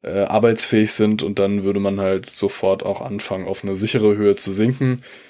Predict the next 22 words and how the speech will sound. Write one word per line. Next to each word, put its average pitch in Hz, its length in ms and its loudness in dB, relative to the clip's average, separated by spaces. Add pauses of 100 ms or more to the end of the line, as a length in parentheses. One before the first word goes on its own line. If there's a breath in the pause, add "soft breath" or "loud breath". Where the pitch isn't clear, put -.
(220 loud breath)
Im 107 180 -4
Prinzip 127 480 0
sind 110 220 2
das 117 160 4
eigentlich 110 240 0
immer 104 180 0
zehntausend 104 560 0
Fuß, - 600 -2 (160)
die 107 80 -6
man 101 260 -2
möchte. 120 500 2
Da 101 200 4
gibt's 107 260 -6
bestimmte 107 400 -2
Bereiche, 101 400 0
wo 101 80 0
man 98 140 -2
das 98 120 -2
halt 95 120 -2
nicht 98 160 -8
machen 113 220 -2
kann. 113 260 -2